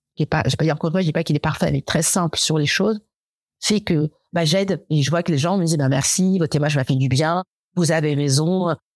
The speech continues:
gardez votre âme d'enfant le plus longtemps possible, tout le monde devrait avoir une petite amnésie un jour dans sa vie pour faire un peu un reset, et même si les gens se rendent pas compte, parce que c'est loin d'être fun, moi, je me dis, faut que j'en fasse quelque chose pour que, du coup, justement, in fine, j'arrive à en trouver un sens.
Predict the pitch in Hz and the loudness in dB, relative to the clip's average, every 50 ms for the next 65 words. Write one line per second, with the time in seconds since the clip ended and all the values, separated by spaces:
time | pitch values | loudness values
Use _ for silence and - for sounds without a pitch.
0 | _ - 180 165 170 190 185 175 165 170 - 165 165 160 160 151 - - 175 170 | _ -2 -2 0 0 0 0 -2 -2 -2 -2 0 0 0 0 0 -2 -2 -2 -2
1 | 156 - - 156 147 147 139 156 151 - 156 151 - - - - 170 165 180 170 | -2 -2 -2 -2 -2 -2 -2 -2 -2 0 0 0 0 -2 -2 0 0 0 2 2
2 | 156 139 - - 185 180 180 170 160 151 151 160 156 160 - 165 - 156 156 151 | 0 0 0 0 0 0 0 0 0 0 0 -2 -2 -2 -2 -2 -2 0 0 0
3 | 151 160 147 151 160 170 147 143 135 131 143 135 - - 139 165 160 - - 139 | 0 0 0 0 0 0 0 0 -2 -2 -2 -2 0 0 0 0 -2 -2 -2 -2
4 | 147 139 160 160 156 151 143 - 160 156 151 156 151 - - 190 185 190 196 202 | -2 0 0 0 0 0 -2 -2 -4 -4 -2 -2 -4 -2 -2 -2 0 0 0 -2
5 | 202 - _ _ _ - 165 165 165 170 170 - - 190 185 175 - - 160 139 | -4 -8 _ _ _ -2 0 0 2 2 0 0 0 0 0 0 0 0 0 0
6 | 127 156 156 - - 214 196 170 156 123 - - 135 127 - - 135 143 156 160 | 0 0 -2 -2 0 -2 0 0 0 -2 -2 -2 -2 -2 0 0 0 2 2 2
7 | 160 147 - - - 170 185 214 196 156 - _ _ _ _ _ - 151 165 185 | 0 0 -2 -2 -2 0 0 0 0 -2 -4 _ _ _ _ _ -4 -2 0 0
8 | 208 196 175 165 165 160 202 - 180 160 151 143 - 160 - - 151 147 - 147 | 0 0 0 0 0 0 0 0 0 0 0 0 -2 -2 -2 -2 -2 -2 -2 -2
9 | - - - 110 120 - - _ _ _ _ _ _ _ _ _ - - 170 - | 0 0 0 0 -2 -2 -8 _ _ _ _ _ _ _ _ _ -2 -2 -2 0
10 | - 165 151 139 156 156 - 214 214 185 208 226 - - - 175 165 165 - - | 0 0 2 2 0 0 0 0 2 2 2 0 0 -2 0 0 0 0 -2 -4
11 | - _ _ _ _ _ - 170 170 160 - 175 170 196 190 180 165 170 160 147 | -8 _ _ _ _ _ -4 -2 -2 0 0 0 0 0 0 0 0 0 0 0
12 | 147 139 - - 151 165 165 156 147 - - - 131 - - - - | -2 -2 -2 0 0 2 2 0 0 -2 -2 -2 -2 -2 -2 -2 -2